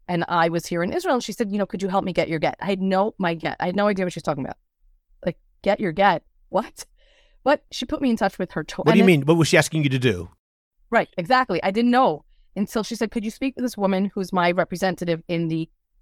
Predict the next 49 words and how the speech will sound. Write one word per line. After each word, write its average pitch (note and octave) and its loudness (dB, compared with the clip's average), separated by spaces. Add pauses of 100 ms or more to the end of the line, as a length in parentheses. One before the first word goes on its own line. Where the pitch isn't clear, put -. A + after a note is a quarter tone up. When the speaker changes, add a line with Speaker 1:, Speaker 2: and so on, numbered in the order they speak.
(160)
Speaker 1:
rabbinic E3 0
court, - -2
in D3+ -2
the D3+ -2
Beit D3+ -2
Din?" C#3+ -4 (640)
So D#3 0
I D3+ 2
said, F#3 -8
"Sure." - -4 (460)
It G3 -8
turned C4+ 0
into, F#3+ -4
again, F#3+ 0
each A3+ -2
of A3 0
these G#3+ -4
things E3+ -2
could F3 -4
be D#3+ -2
a D#3+ -2
podcast D#3 0
in E3 -2
and E3 -2
of D#3 -2
themselves, D3+ -6
so - -4
I'm D#3 0
gonna F3 0
try E3 0
to E3 4
make E3 -2
it D#3 -8
short, - -4
but D#3 -8
ask F#3+ 2
me G3 0
any E3 0
questions D#3 -2
that D3+ 2
are D3 -2
not D3+ -4
clear. - -8 (840)
It G#3+ -2
turned C4+ 2
into B3 0
a - -8
seven-year F#3+ -2
saga E3+ -4